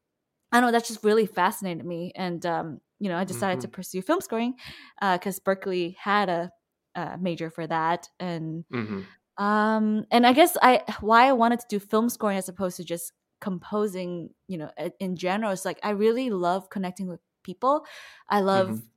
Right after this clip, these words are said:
Speaker 1: talking to people. I love learning about their stories. I, I really believe everyone has such a unique perspective to tell. And, um,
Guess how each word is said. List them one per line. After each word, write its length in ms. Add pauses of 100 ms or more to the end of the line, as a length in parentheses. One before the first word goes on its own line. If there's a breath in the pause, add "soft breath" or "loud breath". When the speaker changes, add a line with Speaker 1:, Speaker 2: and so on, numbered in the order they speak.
Speaker 1:
talking 240
to 80
people. 320
I 120
love 200
learning 320
about 280
their 100
stories. 680
I, 200 (500 loud breath)
I 80
really 240
believe 280
everyone 380
has 180
such 200
a 80
unique 380
perspective 580
to 100
tell. 420
And, 200 (600 soft breath)
um, 440